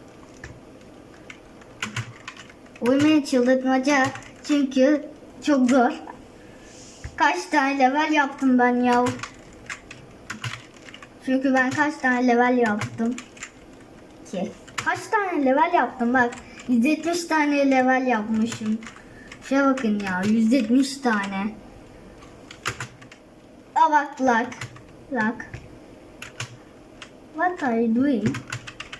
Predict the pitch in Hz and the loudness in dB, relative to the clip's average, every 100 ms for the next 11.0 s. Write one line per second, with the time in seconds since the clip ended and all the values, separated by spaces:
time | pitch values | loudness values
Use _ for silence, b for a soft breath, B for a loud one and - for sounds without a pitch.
0 | - 262 220 220 - - - - - - | -4 -2 -2 -6 -18 -20 -20 -20 -20 -20
1 | - - - - - - - 262 262 240 | -20 -20 -20 -18 -18 -20 -8 -2 -2 -2
2 | 240 240 - - - - - - - - | -4 -6 -8 -12 -16 -20 -20 -20 -20 -20
3 | - - - - - - - - - - | -20 -18 -18 -18 -20 -20 -20 -20 -20 -20
4 | - - - - - - - - 262 254 | -20 -20 -20 -20 -20 -10 -8 -6 -6 -2
5 | 240 247 247 247 339 - - - - - | -2 0 0 -2 -4 -12 -20 -20 -20 -20
6 | - - - - 320 392 403 330 262 254 | -20 -20 -20 -10 -2 2 4 4 2 0
7 | 277 285 440 480 453 392 370 320 277 262 | 0 2 2 2 0 0 0 0 0 0
8 | 240 233 220 214 220 B B B B - | 0 2 2 0 -2 B B B B -10
9 | 247 302 294 294 330 370 320 - 233 233 | -4 0 0 -2 2 4 4 2 -2 -4
10 | - 233 220 - 240 220 202 196 170 | -2 -2 -2 -2 -4 -2 -2 -2 -2